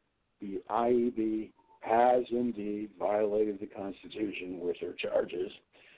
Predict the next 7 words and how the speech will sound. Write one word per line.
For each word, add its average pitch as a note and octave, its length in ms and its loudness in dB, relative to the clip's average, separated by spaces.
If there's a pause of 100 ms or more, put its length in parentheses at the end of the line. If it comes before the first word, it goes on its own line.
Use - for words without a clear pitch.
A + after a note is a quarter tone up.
(200)
And D3 880 6 (1500)
all B2+ 220 4
of A2+ 100 2
the A2+ 100 -4 (120)
parties D3+ 460 4 (560)
now A2 500 -4 (1700)
can A#2+ 640 -2